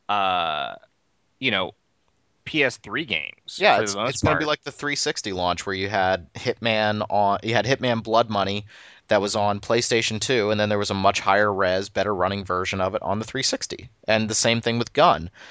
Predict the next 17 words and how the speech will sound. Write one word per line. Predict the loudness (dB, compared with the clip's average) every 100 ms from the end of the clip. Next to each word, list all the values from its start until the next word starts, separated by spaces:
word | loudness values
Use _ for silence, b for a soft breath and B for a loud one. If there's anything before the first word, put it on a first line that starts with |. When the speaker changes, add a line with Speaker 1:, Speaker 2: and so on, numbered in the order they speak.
| B B
Speaker 2:
I | 2
mean, | 4
they | 6 8
already | 8 8 4
said | 0 2
Watch | 2 2 2
Dogs | 0 0
was | -4 -4
gonna | -4
be | -4
a | -6
PlayStation | -2 -4 -2 -4 -4
three, | -6 0
Xbox | 0 2 2 2
three | -4 -4
sixty | -4 -4 -6
game, | -6 -4 -6